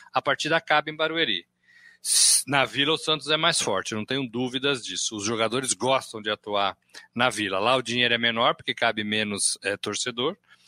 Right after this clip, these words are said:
mas o time é mais forte. Ele tinha que ter alguma garantia de classificação em Barueri. Se não acontecer, o Santos perde. Porque na Vila eu tenho certeza que o Santos é mais forte, e aí, além de ganhar o dinheiro da Vila dessa partida,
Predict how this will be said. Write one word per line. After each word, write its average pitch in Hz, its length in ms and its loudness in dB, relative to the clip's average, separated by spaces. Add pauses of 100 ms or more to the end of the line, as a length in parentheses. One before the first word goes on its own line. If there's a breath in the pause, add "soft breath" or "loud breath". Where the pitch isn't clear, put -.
(320 loud breath)
mas 139 640 4
o 160 80 -2
time 143 220 0
é 147 60 0
mais 175 200 2
forte. - 580 -2 (800 loud breath)
Ele 196 240 4
tinha 226 360 -2
que 196 140 -6
ter 160 200 0
alguma 160 360 0
garantia 156 640 2
de 175 200 -2
classificação 156 1400 -2
em 220 80 -4
Barueri. 226 500 0
Se 226 300 0
não 170 200 2
acontecer, 131 840 0
o 120 80 -6
Santos 127 320 -6
perde. 127 440 -2 (720 loud breath)
Porque 120 240 -8
na 127 180 2
Vila 120 280 -2
eu 165 60 -4
tenho 170 140 -2
certeza 143 480 -4
que - 120 -6
o 143 40 -4
Santos 143 280 -4
é 143 40 2
mais 139 240 -2
forte, 139 520 -2
e 156 180 0
aí, 147 180 4
além 151 300 2
de 165 160 -2
ganhar 139 320 2
o 135 60 -2
dinheiro 123 340 -4
da 117 180 0
Vila 113 320 -4
dessa 107 240 -6
partida, 113 680 -2